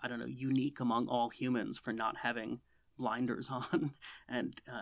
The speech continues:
other people are blinded in certain ways and can't see the whole picture, but you alone have been favored to see the whole board, and so your views are somehow, uh,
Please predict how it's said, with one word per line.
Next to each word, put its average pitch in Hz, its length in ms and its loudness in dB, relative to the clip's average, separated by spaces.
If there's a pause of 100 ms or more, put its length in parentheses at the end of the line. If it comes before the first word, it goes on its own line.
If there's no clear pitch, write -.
other 160 180 8
people 131 380 2
are 120 60 -2
blinded 120 480 0
in 127 100 0
certain - 260 2
ways 123 220 2
and 120 80 -2
can't - 300 0
see 135 160 2
the 123 80 0
whole 113 360 -2 (200)
picture, - 340 -2
but 127 160 -2
you 156 340 8
alone 135 440 4
have - 180 -8
been - 160 0
favored - 480 0 (320)
to 139 140 4
see 131 240 4
the 127 100 0
whole 113 260 0
board, 113 440 -2
and - 160 -4
so - 160 0
your 135 280 2
views 120 380 2
are 117 80 -4
somehow, 117 460 2 (360)
uh, - 140 0